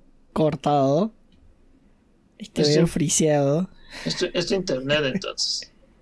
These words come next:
Speaker 1: A ver. Ahí está. Ahí me parece que se estabilizó. A ver, decí algo.
Speaker 2: Digo
Speaker 1: Movete.
Speaker 2: algo. Digo que no.
Speaker 1: Ahí está, ahí está, ahí está, ahí está.
Speaker 2: Digo que no te vayas porque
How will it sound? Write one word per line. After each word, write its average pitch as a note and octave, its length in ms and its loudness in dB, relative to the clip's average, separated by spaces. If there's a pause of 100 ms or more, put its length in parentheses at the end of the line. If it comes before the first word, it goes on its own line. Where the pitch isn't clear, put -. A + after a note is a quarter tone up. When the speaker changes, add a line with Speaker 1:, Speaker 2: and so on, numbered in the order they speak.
(1400)
Speaker 1:
A C3 180 0
ver. C#3+ 180 0 (440)
Ahí D3 80 0
está. C#3 300 -2
Ahí D#3 120 2
me D#3 140 0
parece D3 280 -2
que D3 60 -6
se C#3 140 -2
estabilizó. C3 640 -2 (840)
A C#3 140 -2
ver, D3+ 140 2
decí D#3 240 0
algo. B2+ 340 -4 (800)
Speaker 2:
Digo D3 180 2
Speaker 1:
Movete. C#3+ 280 4
Speaker 2:
algo. - 160 -12
Digo D#3 400 0
que D3+ 120 -2
no. C#3 360 0 (1000)
Speaker 1:
Ahí D#3 80 2
está, D#3 140 0
ahí D3+ 80 2
está, D3+ 160 -4
ahí C3+ 60 -4
está, - 280 -8
ahí C3 120 -6
está. - 280 -8 (220)
Speaker 2:
Digo D3+ 280 -2
que C#3+ 120 -2
no C3+ 160 0
te C#3 80 -2
vayas C3+ 320 0
porque C3+ 140 -10